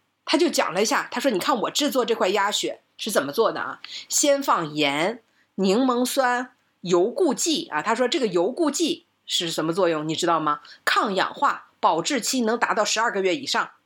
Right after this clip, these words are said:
啊，就要用，一定要添加这个油固剂。然后把这些东西呢，拿水和开之后，放黑色的这个血粉啊，放好这个血粉之后呢，对不对？这个整个这个水就变成了跟，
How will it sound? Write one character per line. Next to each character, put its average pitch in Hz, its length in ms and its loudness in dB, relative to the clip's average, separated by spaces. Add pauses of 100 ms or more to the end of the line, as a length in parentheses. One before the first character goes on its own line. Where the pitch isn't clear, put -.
(380)
啊， 147 140 -8
就 202 180 0
要 208 200 2
用， 190 320 -2
一 185 160 -8
定 226 80 4
要 185 80 4
添 196 180 -4
加 185 140 2
这 196 100 0
个 175 60 2
油 151 220 0
固 208 180 -4
剂。 - 280 -4 (340)
然 202 120 4
后 277 60 2
把 240 100 2
这 320 120 0
些 277 80 2
东 254 160 0
西 269 100 0
呢， 180 160 0
拿 190 260 0
水 226 260 -2
和 233 220 -2
开 226 360 -2
之 262 160 -2
后， - 280 -2 (280)
放 233 260 0
黑 294 320 0
色 285 220 0
的 170 100 0
这 208 80 -2
个 180 120 -2
血 180 260 -2
粉 - 240 -4 (460)
啊， 208 80 -2
放 339 180 2
好 208 120 2
这 247 80 -2
个 262 60 0
血 269 180 0
粉 175 200 0
之 214 100 0
后 269 200 2
呢， 175 200 -2 (180)
对 214 80 0
不 196 60 0
对？ 220 120 2
这 220 120 -2
个 196 80 2
整 170 200 0
个 240 120 0
这 240 80 0
个 196 80 2
水 165 220 -4
就 170 120 -6
变 202 200 0
成 156 180 -2
了 165 220 0 (1120)
跟， 208 320 0